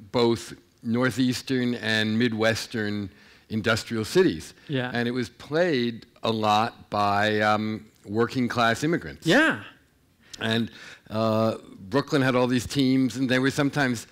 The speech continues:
Speaker 1: made up of men from within a few block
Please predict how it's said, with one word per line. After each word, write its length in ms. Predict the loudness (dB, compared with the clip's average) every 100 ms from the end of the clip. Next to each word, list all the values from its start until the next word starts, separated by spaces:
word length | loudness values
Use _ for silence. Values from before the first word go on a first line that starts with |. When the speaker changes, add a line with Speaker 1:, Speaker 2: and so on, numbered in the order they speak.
| -20 -20 -4
Speaker 1:
made 280 | 2 4 6
up 260 | 4 2
of 400 | 0 2 0 -8 -18 -20 -6
men 440 | 0 2 2 2
from 300 | 0 0 2
within 260 | 2 2 0
a 60 |
few 240 | -2 -4 -2
block 520 | 2 2 2 0